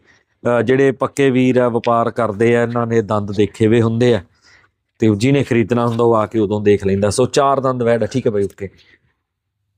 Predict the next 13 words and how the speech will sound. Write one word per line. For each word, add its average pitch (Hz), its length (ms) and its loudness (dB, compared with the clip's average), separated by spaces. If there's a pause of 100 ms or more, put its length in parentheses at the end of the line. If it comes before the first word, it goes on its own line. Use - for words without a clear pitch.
(580)
ਇਸ 143 180 2
ਤੋਂ 156 380 0
ਅੱਗੇ 143 520 2
ਦੱਸੋ, 131 320 0
ਅਹ, - 1200 -8
ਦੂਜੇ 127 340 2
ਨੰਬਰ 139 260 0
ਤੇ 147 120 -2
ਬਾਈ 143 160 2
ਜਿਹੜੀ 139 240 2
ਗਾਂ 123 180 0
ਖੜੀ 131 280 -2
ਹੈ? 131 100 -6